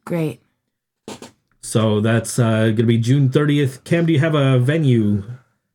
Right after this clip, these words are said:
Speaker 2: If you could let us know, uh, would be, I, I, we, we're guessing Stamps,
Speaker 1: We're
Speaker 2: but
Speaker 1: guessing.
Speaker 2: I know, yes.
Speaker 1: Yes,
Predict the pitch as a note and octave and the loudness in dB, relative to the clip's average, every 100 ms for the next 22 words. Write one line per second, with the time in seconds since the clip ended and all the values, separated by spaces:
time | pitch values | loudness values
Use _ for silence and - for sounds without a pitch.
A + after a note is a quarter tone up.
0 | _ G#2 G#2+ G#2+ G#2+ A2 G#2 B2+ C3 A2+ | _ -4 -2 -2 0 0 0 2 2 2
1 | G#2+ G#2 F#2+ F#2+ F2+ F#2+ F#2 - _ _ | 0 -2 -4 -6 -6 -6 -8 -12 _ _
2 | _ _ _ _ - G2 F#2+ F#2 F#2 G2 | _ _ _ _ -10 -6 -4 -6 -4 -2
3 | G2 G2+ G2+ G2+ A2 G2+ G2 - A#2 A2+ | -2 -4 -6 0 0 0 -2 -4 0 0
4 | B2 A#2 B2 G#2+ G2 A#2 G#2 B2 C3+ C3+ | 0 0 0 0 -2 -2 0 0 -2 -2
5 | G#2 G2+ D2+ - _ _ _ _ G2 G#2 | -2 -4 -12 -16 _ _ _ _ -8 -4
6 | G#2 G#2 G#2 A#2+ C3 - - - - - | -2 -4 0 0 0 -4 -10 -10 -10 -12
7 | - | -20